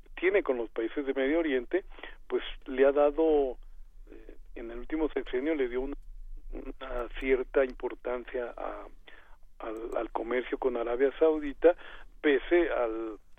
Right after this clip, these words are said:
al, a los desastres humanitarios que está causando, ¿no? Porque por otra parte, eh, no hay que olvidar que, que en la guerra en Siria, pues, eh, em, m-, mucho del radicalismo islámico que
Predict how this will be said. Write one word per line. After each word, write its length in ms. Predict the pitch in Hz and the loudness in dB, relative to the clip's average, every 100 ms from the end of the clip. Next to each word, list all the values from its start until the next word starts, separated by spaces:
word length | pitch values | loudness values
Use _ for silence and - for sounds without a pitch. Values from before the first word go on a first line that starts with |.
| - - - - | -18 -14 -2 0
al, 480 | 120 113 113 110 - | 2 0 -2 -6 -6
a 80 | 113 | -4
los 260 | 113 113 110 | -4 -4 -6
desastres 540 | - 123 110 - - | -4 -2 0 0 -2
humanitarios 640 | 123 113 113 104 117 - | -4 -6 -6 -2 0 0
que 120 | - - | -2 -6
está 220 | - 127 | -2 -2
causando, 680 | 120 113 - 180 180 123 110 | -2 -8 -2 0 0 -2 -6
¿no? 100 | 165 - - - - | -8 -12 -14 -14 -8
Porque 240 | - 117 - | -4 -2 0
por 160 | 117 | 0
otra 180 | 117 175 | 8 8
parte, 500 | - 147 143 175 180 - - - - - | 10 8 8 4 2 -2 -16 -12 -12 -8
eh, 280 | 117 117 - | -6 -6 -6
no 180 | 139 139 | 0 2
hay 100 | 139 | 2
que 140 | - | 2
olvidar 500 | 160 143 139 131 147 | 0 0 4 6 6
que, 440 | - 160 131 117 104 - - - - - | 2 -4 -2 -4 -6 -12 -14 -14 -16 -4
que 100 | 127 | -2
en 120 | 123 | 0
la 120 | 120 | -2
guerra 320 | 117 127 151 | 0 0 2
en 120 | 156 143 - | 0 0 -6
Siria, 480 | 143 139 156 156 - - - - - - | -6 2 4 4 2 -10 -16 -16 -16 -10
pues, 180 | 117 - 123 | -8 -8 -8
eh, 460 | 110 107 - - 110 | -8 -8 -8 -8 -8
em, 360 | 107 - - - - - | -10 -14 -16 -16 -14 -12
m-, 480 | 123 120 - - - - - - | -10 -10 -10 -12 -16 -16 -16 -8
mucho 480 | 143 147 151 165 151 | 2 2 4 4 6
del 180 | 135 120 | 6 6
radicalismo 840 | 123 120 - 127 123 143 147 160 | 2 2 0 0 0 -4 -2 -2
islámico 680 | 123 123 160 214 202 131 | 0 2 4 2 -4 -8
que 120 | - | -10